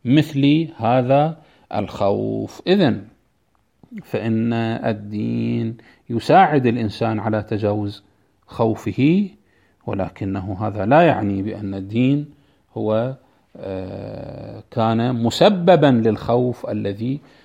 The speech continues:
وجد عند الإنسان. فإذن هذه النظرية،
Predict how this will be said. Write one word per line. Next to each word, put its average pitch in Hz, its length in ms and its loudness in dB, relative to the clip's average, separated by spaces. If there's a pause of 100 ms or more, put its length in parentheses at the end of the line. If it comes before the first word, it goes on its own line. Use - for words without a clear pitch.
(200)
وجد 107 320 -6
عند 117 300 -2
الإنسان. 123 680 -2
فإذن 220 460 2
هذه 202 460 4
النظرية، 180 720 2